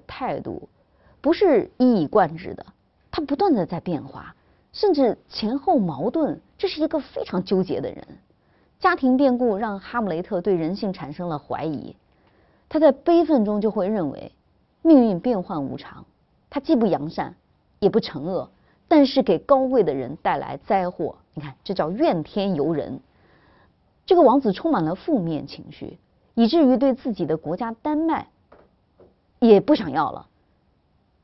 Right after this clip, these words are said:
他会认为世界是一所很大的牢狱，里面有很多的囚室、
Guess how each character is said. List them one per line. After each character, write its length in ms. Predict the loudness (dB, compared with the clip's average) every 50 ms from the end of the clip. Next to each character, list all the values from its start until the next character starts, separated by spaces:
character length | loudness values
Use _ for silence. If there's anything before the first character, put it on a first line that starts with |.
| _ _
他 140 | -8 -8 0
会 160 | 2 2 4
认 160 | 4 4 4
为 140 | 4 4 4
世 200 | 2 0 0 0
界 160 | 2 2 2
是 140 | 2 0 -2
一 140 | -2 -2 -2
所 180 | -2 -2 -2 -2
很 180 | -2 -6 -8
大 160 | -6 -6 -8 -6
的 360 | -6 -6 -8 -8 -8 -12 -14 _ _ _ _
牢 260 | -4 -2 -2 -2 -2
狱， 180 | -2 -4 -4 -6 _ -10 _
里 140 | 0 0 2
面 120 | 2 0
有 140 | 0 0 -2
很 260 | -2 -4 -6 -6 -6 -4
多 140 | -4 -2
的 360 | -2 -2 -4 -4 -6 -8 -12 _ _ -20 _ _ _ _ _ _ _
囚 280 | -14 -6 -2 -2 -2 -2
室、 300 | -2 -2 -4 -4 -4